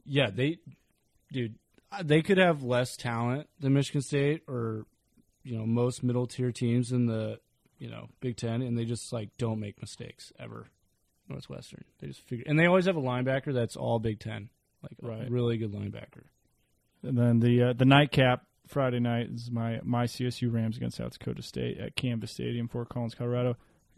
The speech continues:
Speaker 2: Got C S U there. Uh,
Speaker 1: I didn't know that was on.
Speaker 2: Yeah,
Speaker 1: I don't
Speaker 2: it's,
Speaker 1: have that
Speaker 2: yeah,
Speaker 1: one.
Speaker 2: it's, it doesn't really make the books,
Speaker 1: <laughs>
Speaker 2: but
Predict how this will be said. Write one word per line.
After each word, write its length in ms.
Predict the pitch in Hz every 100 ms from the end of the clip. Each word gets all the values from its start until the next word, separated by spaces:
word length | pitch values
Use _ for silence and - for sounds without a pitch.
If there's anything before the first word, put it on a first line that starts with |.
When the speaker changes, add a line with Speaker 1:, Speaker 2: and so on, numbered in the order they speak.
| 135
Speaker 2:
Got 220 | 127 107
C 180 | - 107
S 240 | 107 -
U 160 | 117 113
there. 400 | 113 110 110 110 _ _ _ _ -
Uh, 300 | 117 107 95
Speaker 1:
I 220 | 95 92 123
didn't 120 | 123
know 140 | 123
that 120 | 120
was 140 | 117 107
on. 220 | 120 123 - _ _
Speaker 2:
Yeah, 380 | - 65 58 73
Speaker 1:
I 40 |
don't 100 | 120
Speaker 2:
it's, 120 | 113 117
Speaker 1:
have 140 | 123
that 180 | 117 101
Speaker 2:
yeah, 160 | 123
Speaker 1:
one. 120 | 110 107
Speaker 2:
it's, 180 | 131 -
it 200 | 170 160
doesn't 200 | 131 113
really 160 | 117 113
make 260 | 117 113
the 40 | 113
books, 440 | 113 113 104 - -
Speaker 1:
<laughs> 40 |
Speaker 2:
but 240 | - -